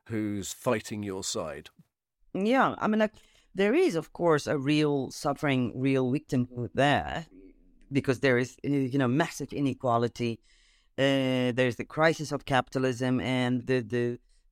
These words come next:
Speaker 2: debts of this crisis is paid by the underprivileged.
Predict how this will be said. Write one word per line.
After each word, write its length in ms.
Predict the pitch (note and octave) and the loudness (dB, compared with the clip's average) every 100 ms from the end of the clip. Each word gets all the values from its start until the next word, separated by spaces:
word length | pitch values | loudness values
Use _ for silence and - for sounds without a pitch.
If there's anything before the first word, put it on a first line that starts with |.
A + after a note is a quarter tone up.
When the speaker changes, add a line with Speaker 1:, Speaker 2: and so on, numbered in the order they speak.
| C#3 | 2
Speaker 2:
debts 500 | F#3 F3+ - - - | 4 4 -2 -14 -4
of 180 | C3 C3 | -4 0
this 220 | C3+ C3 | -2 -2
crisis 680 | - D3 C3 C3 C#3 C3 - | -4 0 2 2 0 -2 -4
is 140 | C3+ - | -10 -8
paid 380 | - C3+ C3 B2 | 0 2 0 2
by 260 | B2 B2 | 2 2
the 300 | A#2 B2 A#2+ - - | 2 2 2 0 0
underprivileged. 840 | D3 C3+ - G#2 G2 C2 - - | 0 0 -2 -2 -2 -4 -10 -20